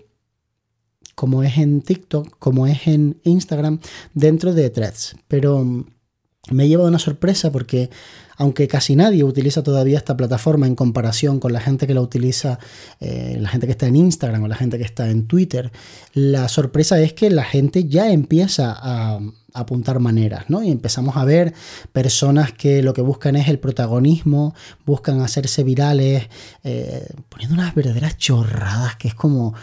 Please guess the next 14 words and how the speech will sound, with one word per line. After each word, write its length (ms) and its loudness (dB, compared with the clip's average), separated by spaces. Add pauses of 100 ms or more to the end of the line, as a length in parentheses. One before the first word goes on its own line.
(360)
"Dios 200 -4
mío, 200 0
¿qué 120 -4
estoy 280 0
haciendo 360 2
con 180 2
mi 140 2
vida 280 2
perdiendo 380 2
mi 140 2
tiempo 400 0
leyendo 480 0
esto?", 340 -8
¿no? 160 -8